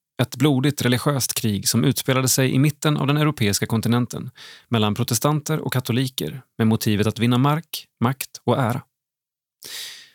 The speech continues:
Svenskarna stred för den protestantiska läran och i krigstågets spår gick pesten fram. Ännu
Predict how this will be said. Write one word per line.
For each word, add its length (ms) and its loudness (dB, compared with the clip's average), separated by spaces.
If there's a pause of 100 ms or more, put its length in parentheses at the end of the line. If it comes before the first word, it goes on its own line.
(340)
Svenskarna 500 2
stred 280 0
för 100 -2
den 160 4
protestantiska 640 0
läran 420 0
och 220 2
i 60 2
krigstågets 540 0
spår 360 -2 (280)
gick 180 0
pesten 360 -2
fram. 240 -12 (1500)
Ännu 340 4